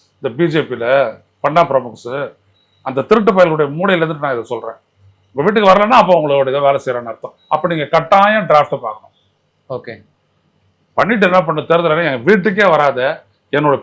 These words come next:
Speaker 1: வேட்பாளர் இதெல்லாம் ரிமூவ் பண்ணியிருக்குன்னு சொல்லிட்டு இங்கேயும் சொல்லணும், நக்கீரன் போன்ற நாளிதழ்களுக்கு சொல்லணும், இந்து போன்ற பத்திரிகைகளுக்கு சொல்லணும். இந்து, இந்து எக்ஸ்பிரஸ் இவங்கெல்லாம் எல்லாம் இதெல்லாம் கரெக்டா இருக்காங்க, அவங்கள்ட்ட சொல்லணும். இது முக்கியம்.
Speaker 2: நீங்க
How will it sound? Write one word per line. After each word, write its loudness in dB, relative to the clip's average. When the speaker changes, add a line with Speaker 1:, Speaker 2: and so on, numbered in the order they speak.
Speaker 1:
வேட்பாளர் 2
இதெல்லாம் -2
ரிமூவ் -6
பண்ணியிருக்குன்னு -8
சொல்லிட்டு -6
இங்கேயும் 2
சொல்லணும், 0
நக்கீரன் 2
போன்ற 0
நாளிதழ்களுக்கு 2
சொல்லணும், -2
இந்து 2
போன்ற 2
பத்திரிகைகளுக்கு -4
சொல்லணும். -18
இந்து, -6
இந்து -8
எக்ஸ்பிரஸ் -8
இவங்கெல்லாம் -4
எல்லாம் -4
இதெல்லாம் -2
கரெக்டா 0
இருக்காங்க, -8
அவங்கள்ட்ட -12
சொல்லணும். -16
இது 0
முக்கியம். -16
Speaker 2:
நீங்க -6